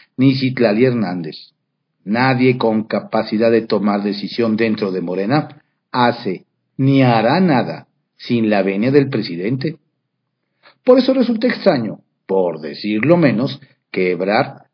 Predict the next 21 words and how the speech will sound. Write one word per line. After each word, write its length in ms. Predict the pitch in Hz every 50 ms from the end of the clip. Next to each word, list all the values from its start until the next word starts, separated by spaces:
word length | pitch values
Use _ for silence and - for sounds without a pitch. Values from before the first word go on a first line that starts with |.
| _ -
reaccione 540 | 107 113 113 113 - - - 110 117 123
de 80 | 113 98
esa 180 | 98 - - 123
manera 520 | 127 120 104 85 80 98 117 123 - _ _ _ _ _
cuando 340 | - 160 160 165 175 180 175
ya 180 | 175 208 220
sabíamos 800 | 208 214 220 214 202 196 220 226 226 214 196 190 180 170 147 139
desde 340 | 139 131 123 113 113 113 110
hace 240 | 101 - - 104 98
dos 260 | 101 123 131 131 -
años 520 | 226 226 226 226 226 220 214 - - - _ _ _ _ _ _
que 280 | - 104 104 101 104 -
es, 420 | 143 123 110 - - - - - _ _ _ _ _ _ _ _ _
era 440 | 139 139 131 117 107 90 90 - - -
y 180 | - 104 98
siempre 480 | - - 135 131 131 139 131 - 156 156
ha 80 | 147
sido 480 | 113 - 233 254 240 277 277 254 262 -
Claudia. 500 | - 107 90 85 85 87 85 104 110 104 - _ _ _ _ _ _ _ _ _ _ _ _ _ _ _ _ _ _ _ _ _ _ _ _ _ _ _ _ _ _
Por 180 | - 127 127 127
eso, 540 | 127 127 127 143 139 147 143 - - _